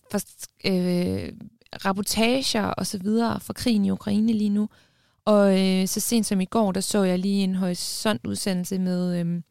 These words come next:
som handlede om korrespondenterne på hver sin side, ikke? Og det var også super interessant jo, hvordan afbilleder man krigen, og hvornår, øh, altså, af hvilken side man er på, simpelthen. Hvordan kommer det så til udtryk, afhængigt af det?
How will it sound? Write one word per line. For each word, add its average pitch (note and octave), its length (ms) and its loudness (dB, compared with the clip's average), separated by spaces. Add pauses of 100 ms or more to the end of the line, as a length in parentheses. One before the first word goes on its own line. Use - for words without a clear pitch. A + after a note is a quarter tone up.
(960)
som F#3+ 180 -4
handlede G3 440 2
om F3 220 2
korrespondenterne F#3+ 880 0
på F#3+ 120 -2
hver F3+ 160 2
sin F#3 240 0
side, G#3+ 340 2
ikke? - 240 -8
Og - 140 -6
det A#3 120 2
var G3 60 2
også G3+ 220 2
super G3 360 -2
interessant F3+ 520 -2
jo, F3+ 60 -4
hvordan F#3 500 0 (120)
afbilleder F3+ 540 0
man F3 200 -2
krigen, F3 440 -4 (560)
og G3 120 2
hvornår, F#3 500 2
øh, F3+ 360 -4 (440)
altså, F#3 280 0 (720)
af G3+ 200 4
hvilken G#3 340 2
side A3+ 240 4
man F#3 160 2
er D#3 40 0
på, B3 380 2
simpelthen. F3 520 -2
Hvordan F#3+ 320 0
kommer F3+ 280 -2
det F#3 140 -4
så F#3+ 120 -2
til F3 160 -8
udtryk, - 400 -8 (220)
afhængigt F#3 360 -2
af E3+ 100 -6
det? F3+ 180 -4